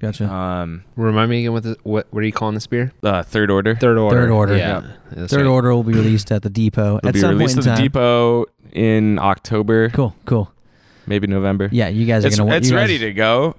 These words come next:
Speaker 2: I'm honestly waiting on the labels to show up.
Speaker 1: <laughs> I didn't even realize that. So you have to get the label. Do labels have to get approved?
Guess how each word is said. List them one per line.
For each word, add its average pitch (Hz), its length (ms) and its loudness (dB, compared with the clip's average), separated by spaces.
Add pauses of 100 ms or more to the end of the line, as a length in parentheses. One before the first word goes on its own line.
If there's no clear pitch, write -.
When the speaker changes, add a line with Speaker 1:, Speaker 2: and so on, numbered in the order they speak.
Speaker 2:
I'm 107 360 -4
honestly 107 420 -2
waiting 95 240 0
on 92 140 -2
the 90 80 -2
labels 87 400 -2
to - 60 -14
show 104 260 2
up. 101 60 -2 (580)
Speaker 1:
<laughs> 175 100 0
I 156 80 0
didn't 311 200 0
even 165 160 4
realize 143 280 2
that. 113 140 -4
So 147 100 -2
you 156 80 4
have 190 160 0
to 147 100 0
get 151 120 -2
the 135 100 0
label. 127 240 0
Do 127 120 -2
labels 151 240 0
have 190 100 -2
to 185 40 -4
get 185 120 0
approved? 123 460 0